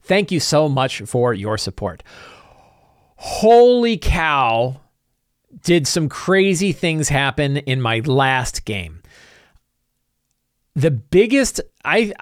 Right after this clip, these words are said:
last game, something happened that made the biggest change to any R P G I have ever played. Of all of the crazy things that can happen in a game, I've never had anything happen in the middle of a session that has dramatically affected a campaign as much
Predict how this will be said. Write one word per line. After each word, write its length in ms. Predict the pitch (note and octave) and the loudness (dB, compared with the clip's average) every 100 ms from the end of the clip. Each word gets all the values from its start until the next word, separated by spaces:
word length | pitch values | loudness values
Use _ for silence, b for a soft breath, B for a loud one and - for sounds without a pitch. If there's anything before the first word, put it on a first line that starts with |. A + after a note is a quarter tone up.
| - | -6
last 560 | D#3+ D#3+ G3+ C4 - | 0 2 2 0 -4
game, 360 | - E3 C3 A#2 | -2 0 0 -2
something 460 | - F#3+ A3+ B3+ G#3+ | -2 -2 -2 -2 -2
happened 500 | D#3+ D3+ E3 D3+ C3+ | -2 -2 -4 -4 0
that 440 | C#3 - - - | -2 -4 -18 -4
made 280 | D3+ D#3+ B2 | 0 2 2
the 100 | A#2+ | -2
biggest 520 | G#2+ F3+ A3+ C4+ - | 0 0 2 0 -2
change 320 | - F3+ D#3 | -4 -2 -2
to 180 | D3 C#3+ - | -4 -4 -2
any 340 | F#3 A#3+ B3+ | 0 0 0
R 220 | E3 D#3+ | 0 0
P 220 | C#3+ D#3 | 0 -2
G 260 | C#3 C3+ C3 | -2 -2 -2
I 120 | A#2 | -2
have 160 | A#2+ G2+ - | -2 -4 -2
ever 300 | D3+ C3+ B2+ | -2 0 -2
played. 440 | - G2+ E2 - - B B | -4 -12 -14 -18 -20 B B
Of 140 | D3+ B2 | -4 -2
all 340 | E3+ G3 B3+ | 4 4 4
of 100 | C#4 | 2
the 80 | B3+ | -2
crazy 460 | - G#3 F#3+ F3 F3 | -2 0 0 0 -2
things 280 | F3 D#3 | -2 -2
that 140 | D#3 C3+ | -2 -2
can 100 | C3+ | -2
happen 340 | B2 C3 C#3 | -2 -2 -2
in 120 | A#2+ | -4
a 60 | A2+ | -4
game, 400 | G#2 F2 D2+ A2 _ _ b b b b b | -6 -8 -12 -18 _ _ b b b b b
I've 220 | D3+ C3+ | -2 2
never 380 | D#3 F#3 G#3+ E3+ | 2 2 2 2
had 260 | D3 C3+ - | 0 -2 -2
anything 420 | G#3 A3+ F#3 F3 | 0 0 0 -2
happen 380 | B2+ C#3 A#2+ B2 | -2 -2 -4 -6
in 180 | D3 C3+ | -2 -2
the 80 | A#2 | 0
middle 420 | B2 F3 A3 G#3+ | 2 4 4 2
of 120 | F3+ | 0
a 60 | F3 | 0
session 420 | - B2+ C3 A2+ | -2 -2 -4 -4
that 120 | A2+ | -2
has 220 | B2 G#2+ | -2 -4
dramatically 840 | G2+ C#3 C3 B2+ C3+ E3 G3 G#3 G3 | -6 -2 0 0 0 0 -2 0 -2
affected 400 | - D3+ - B2 | 0 -4 -2 -6
a 40 | |
campaign 460 | - B2 G#2+ A2+ A2+ | -4 -6 -4 -4 -4
as 140 | G#2 | -6
much 200 | G2+ G#2+ | -8 -10